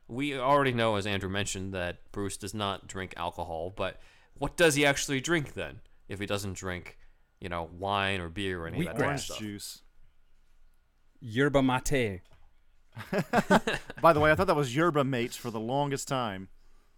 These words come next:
Speaker 2: That's 'cause
Speaker 1: Same.
Speaker 2: you're uncultured
Speaker 1: Yeah.
Speaker 2: swine.
Speaker 1: <laughs>
Speaker 2: Che Guevara used to drink it a lot. Anyway, I'm sorry I said that. I take it back.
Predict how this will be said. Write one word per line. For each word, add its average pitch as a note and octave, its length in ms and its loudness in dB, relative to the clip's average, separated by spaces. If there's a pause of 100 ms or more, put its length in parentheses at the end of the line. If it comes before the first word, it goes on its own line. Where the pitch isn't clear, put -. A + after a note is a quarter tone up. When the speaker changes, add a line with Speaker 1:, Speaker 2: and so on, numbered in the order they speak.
(320)
Speaker 2:
That's - 180 -6
'cause B2 140 -2
Speaker 1:
Same. A#2+ 160 4
Speaker 2:
you're A#2 80 4
uncultured A3+ 460 4
Speaker 1:
Yeah. A2 40 2
Speaker 2:
swine. A#2+ 600 4 (260)
Speaker 1:
<laughs> - 720 0
Speaker 2:
Che F3 180 4
Guevara D#3+ 400 6
used A#2 200 -4
to A2+ 80 -4
drink G#2 260 -4
it F#2+ 160 -4
a D3+ 140 -2
lot. B2 340 0 (180)
Anyway, E2 320 -10 (440)
I'm F2+ 80 -10
sorry F#2 240 -6
I - 20 -6
said E2 200 -10
that. F#2+ 80 -18
I - 120 -20
take - 160 -14
it - 60 -18
back. - 120 -14